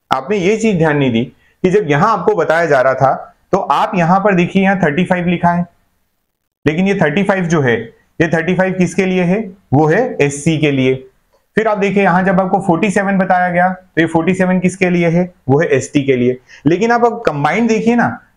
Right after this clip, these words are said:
इन दोनों को जब आप combine करेंगे, तो कितना निकल कर आएगा? वो आएगा एटी टू। और ये एटी टू क्या है? ये एटी टू जो है, वो total reserve seat है, ये total reserve।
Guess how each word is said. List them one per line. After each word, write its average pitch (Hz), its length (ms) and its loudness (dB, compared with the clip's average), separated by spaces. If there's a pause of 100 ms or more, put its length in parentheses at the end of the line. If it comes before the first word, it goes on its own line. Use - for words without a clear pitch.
इन 196 140 2
दोनों 180 280 2
को 233 120 0
जब 208 160 0
आप 208 160 0
combine 165 340 -2
करेंगे, 143 420 0
तो 170 260 -4
कितना 165 280 0
निकल 214 280 0
कर 190 120 0
आएगा? 120 320 0
वो 151 120 2
आएगा 156 240 0
एटी 147 380 0
टू। 113 220 -2 (460)
और 143 240 0
ये 202 100 2
एटी 160 340 0
टू 220 160 2
क्या 226 160 0
है? 175 320 -2 (220)
ये 208 280 2
एटी 190 280 2
टू 180 180 0
जो 160 120 2
है, 180 120 2
वो 262 120 2
total 190 460 -2
reserve 175 340 0
seat 151 360 -2
है, 101 220 -2
ये 190 80 2
total 160 440 -2
reserve। 143 420 -2